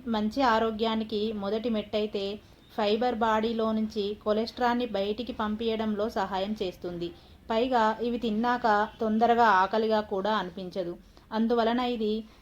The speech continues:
బరువు తగ్గడానికి చాలా ఉపయోగపడుతుందని నిపుణులు చెబుతున్నారు. ఏది ఏమైనా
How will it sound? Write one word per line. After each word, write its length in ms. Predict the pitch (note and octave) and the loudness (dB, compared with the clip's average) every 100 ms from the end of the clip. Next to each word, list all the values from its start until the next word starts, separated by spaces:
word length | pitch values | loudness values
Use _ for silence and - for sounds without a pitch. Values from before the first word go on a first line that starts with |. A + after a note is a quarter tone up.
| - G#3 | -6 -2
బరువు 240 | G#3 B3+ | 2 2
తగ్గడానికి 640 | B3+ A3 A3+ A3 A3 G#3+ A3 | 0 0 0 0 0 -2 -2
చాలా 380 | A3 F#3+ G3+ A3 | 0 0 2 0
ఉపయోగపడుతుందని 1040 | G3 G#3+ A3 A3 G#3 G3 G3+ F#3+ F#3+ A#3 D4+ - - - G#3+ | 2 0 0 0 -2 -4 -8 -8 -6 -6 -8 -14 -20 -8 -4
నిపుణులు 400 | G#3+ A3 G#3 A#3 | -2 0 -2 -2
చెబుతున్నారు. 640 | G#3+ F3+ F#3 F#3 F#3 F#3 - | -4 -6 -8 -6 -4 -4 -4
ఏది 280 | G#3+ A3 B3 B3 | 0 0 2 0
ఏమైనా 460 | A#3 A#3+ A#3+ A3 | 0 0 0 0